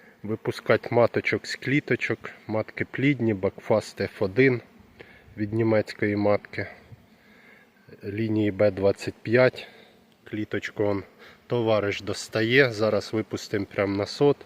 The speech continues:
Тут ми ставили їм маточники. Деякі відводочки маточники розгризли, деякі, е, матки не облетілись, тому ми ставили кліточки з плідною маточкою, які в нас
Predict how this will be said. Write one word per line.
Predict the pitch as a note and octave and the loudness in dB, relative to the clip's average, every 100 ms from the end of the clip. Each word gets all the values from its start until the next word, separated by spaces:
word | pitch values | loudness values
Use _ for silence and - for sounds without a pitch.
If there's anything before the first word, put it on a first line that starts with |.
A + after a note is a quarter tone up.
| - - - - - - | -18 -18 -18 -18 -20 -8
Тут | - - | -6 0
ми | C3+ | 0
ставили | A#2+ - B2 A2+ A2 A2 | 0 4 4 6 4 4
їм | G#2+ | 4
маточники. | A#2 C#3 - A#2+ - A2 - G#2 - - - - - - - - | 6 6 4 -2 -2 -6 -4 -8 -8 -18 -20 -20 -20 -20 -20 -16
Деякі | G2+ C#3 C3 A#2+ - | 2 6 6 6 2
відводочки | A2+ G#2+ A2+ A#2 A2 - - G#2 F#2 - | 0 2 4 4 4 0 0 0 0 -4
маточники | A2+ B2 - A2 - A2 - | 2 2 2 -4 -2 -2 0
розгризли, | A2+ G#2 A2 C3+ D3+ B2 A2+ G#2+ - - - - - - - | 2 2 4 6 8 6 2 0 -2 -16 -20 -20 -20 -20 -16
деякі, | G2 B2+ C3+ A#2 - A#2 G#2+ - - - - - - - - - _ _ _ _ _ G#2 | -4 2 4 4 2 0 0 -2 -16 -20 -20 -20 -20 -20 -20 -20 _ _ _ _ _ -12
е, | G#2+ | -6
матки | A2 B2 - - A2+ | 0 0 0 0 2
не | A2+ | 4
облетілись, | A2 G#2 A#2 - F3+ E3 C3+ - | 2 4 2 2 6 6 6 2
тому | B2 C3 | 0 2
ми | C#3 B2+ | 4 2
ставили | - B2 B2+ A#2+ A#2 | 2 2 4 4 2
кліточки | - A#2 A2+ A#2 - - G#2 | 0 -2 0 -2 -4 -4 -4
з | G2 - | -6 -12
плідною | - A2 B2 A2+ G#2 G2+ | -10 -6 -2 0 0 0
маточкою, | G2 G2+ - G#2 - G#2+ F#2+ - - | 0 0 -2 -10 -10 -10 -10 -14 -14
які | G2+ - B2 | -12 -4 -2
в | |
нас | A#2 G#2+ - | 0 -2 -4